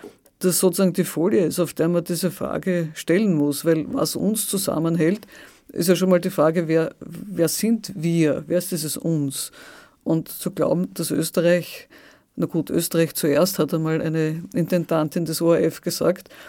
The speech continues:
worauf die Auslandsberichterstattung irgendwie geschrumpft ist. Aber, äh, das ist wohl nicht die ganze Wahrheit, nicht? Also wir sind einfach in einer Situation, in der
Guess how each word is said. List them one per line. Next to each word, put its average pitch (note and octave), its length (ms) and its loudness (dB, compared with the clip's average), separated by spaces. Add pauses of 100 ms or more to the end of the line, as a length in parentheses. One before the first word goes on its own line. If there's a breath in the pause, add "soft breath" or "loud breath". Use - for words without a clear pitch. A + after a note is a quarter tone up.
(280 loud breath)
worauf D#3 480 0
die D#3+ 140 0
Auslandsberichterstattung E3 1200 0
irgendwie E3 320 -2
geschrumpft F3+ 520 -2
ist. - 220 -2 (840 loud breath)
Aber, E3 480 6 (300)
äh, D#3+ 380 0 (200)
das E3+ 160 -2
ist F3 180 0
wohl F3 180 2
nicht F3+ 220 0
die F3 80 -4
ganze E3 380 -2
Wahrheit, C#3+ 460 2
nicht? E3 280 -6
Also D#3+ 300 -4 (520)
wir D#3 260 -6
sind E3+ 500 -2
einfach D3 260 -4
in E3 140 -4
einer D#3+ 180 -2
Situation, E3+ 680 -4
in F3 160 0
der D#3 340 -2